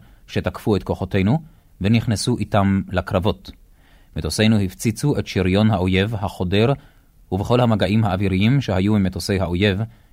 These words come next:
ידם של טייסינו הייתה על העליונה.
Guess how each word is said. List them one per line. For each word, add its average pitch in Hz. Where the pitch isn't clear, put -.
ידם 107
של 113
טייסינו 92
הייתה 90
על 92
העליונה. 90